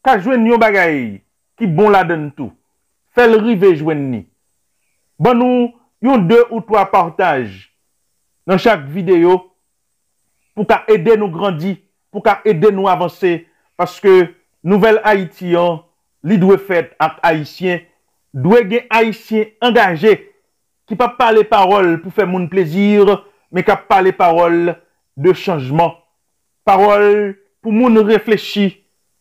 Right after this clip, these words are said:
parole qui ka fait moun changer d'avis.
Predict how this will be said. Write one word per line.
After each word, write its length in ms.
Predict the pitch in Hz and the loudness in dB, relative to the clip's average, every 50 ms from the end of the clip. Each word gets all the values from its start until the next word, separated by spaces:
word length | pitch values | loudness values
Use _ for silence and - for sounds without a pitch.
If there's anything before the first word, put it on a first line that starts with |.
| _ _ | _ _
parole 600 | - 196 180 175 190 190 185 185 185 185 185 175 - _ _ _ _ _ _ | 0 0 2 2 2 2 2 2 0 -2 -4 -8 -10 _ _ _ _ _ _
qui 80 | 175 | -8
ka 160 | - - 175 160 | -6 -4 -4 -4
fait 180 | - 202 175 | -2 -4 -2
moun 460 | 156 156 170 196 190 170 143 123 117 117 | -2 -2 -2 -2 -2 -2 -4 -4 -6 -6
changer 360 | - - 180 151 131 151 160 | -6 -4 -4 -2 0 0 2
d'avis. 480 | 151 139 127 113 113 120 127 107 - | 2 0 -2 -4 -8 -12 -12 -12 -14